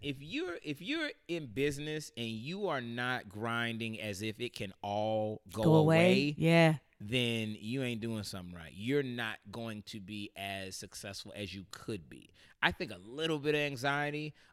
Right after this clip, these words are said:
Speaker 1: a little bit of trepidation, a little bit of, uh, of concern. Like, if you just rolling in like, "Man, I don't have a fear in the world."
Speaker 2: Yeah.
Speaker 1: Eh,
Speaker 2: Yeah.
Speaker 1: I don't know.
Speaker 2: <laughs> Right,
Speaker 1: I,
Speaker 2: right,
Speaker 1: I, I,
Speaker 2: right.
Speaker 1: I, I ain't rolling with that person. The
Speaker 2: Yeah.
Speaker 1: dude, you show me somebody that act like they ain't got nothing to lose,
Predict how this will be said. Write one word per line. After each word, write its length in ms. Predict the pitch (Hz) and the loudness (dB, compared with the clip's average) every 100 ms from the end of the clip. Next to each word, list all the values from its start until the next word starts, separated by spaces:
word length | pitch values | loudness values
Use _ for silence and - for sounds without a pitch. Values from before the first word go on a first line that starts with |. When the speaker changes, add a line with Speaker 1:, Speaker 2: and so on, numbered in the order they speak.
| - | -8
Speaker 1:
a 100 | 113 | -6
little 480 | 107 123 170 170 | -6 -4 0 2
bit 220 | 143 156 151 | 2 4 4
of 260 | 139 123 - | 2 -2 -6
trepidation, 880 | 156 143 127 147 147 - 147 143 139 - - | -6 -4 -2 0 0 0 -2 -4 -8 -14 -10
a 60 | 123 | -6
little 460 | 120 143 180 180 | -6 -4 2 2
bit 240 | 147 156 156 | 2 2 4
of, 280 | 143 135 123 _ | 4 0 -4 _
uh, 40 | 131 120 127 | -2 -2 -4
of 140 | 117 | -6
concern. 520 | - 113 - 160 156 143 | -8 -6 -2 0 0 0
Like, 160 | 120 | -2
if 80 | 135 | -4
you 100 | 247 | -4
just 200 | 180 143 | -4 0
rolling 260 | 165 160 160 | 2 2 0
in 160 | 156 | 0
like, 140 | 131 127 | 0 0
"Man, 120 | 139 | 2
I 80 | 156 | 2
don't 100 | 143 | 2
have 120 | 117 | -2
a 80 | 101 | -2
fear 300 | - 185 170 | 2 2 2
in 60 | |
the 40 | 156 | -2
world." 360 | 147 110 85 - | -2 -2 -4 2
Speaker 2:
Yeah. 480 | 196 185 180 160 147 | 6 10 10 8 4
Speaker 1:
Eh, 240 | 123 120 101 - 127 160 | -4 -4 -4 -8 -2 6
Speaker 2:
Yeah. 260 | 196 220 | 10 10
Speaker 1:
I 40 | 214 | 10
don't 80 | 151 | 6
know. 240 | 120 92 - 180 | 0 -2 -2 6
Speaker 2:
<laughs> 40 | |
Right, 300 | 233 220 214 | 10 12 12
Speaker 1:
I, 40 | |
Speaker 2:
right, 240 | 214 196 185 | 12 12 10
Speaker 1:
I, 40 | |
I, 160 | 196 147 127 - | 10 10 8 10
Speaker 2:
right. 180 | 175 - - - - | 8 6 -6 -10 4
Speaker 1:
I, 140 | 170 | 6
I 0 | 180 | 8
ain't 80 | |
rolling 240 | 160 175 139 | 10 8 8
with 120 | 123 | 6
that 180 | 143 - | 4 4
person. 340 | 113 120 101 | 2 2 2
The 60 | 180 | 8
Speaker 2:
Yeah. 300 | 180 175 151 | 12 12 12
Speaker 1:
dude, 80 | 180 | 8
you 100 | 269 | 6
show 200 | 202 190 | 6 4
me 140 | 180 | 4
somebody 540 | 165 175 165 165 151 | 2 0 4 6 6
that 80 | 135 | 4
act 160 | 151 147 | 4 2
like 160 | 139 | 2
they 140 | 151 165 | 2 2
ain't 80 | 156 | 4
got 140 | 151 | 2
nothing 180 | 160 156 | 2 0
to 60 | 160 | 2
lose, 420 | 185 190 185 | 4 4 2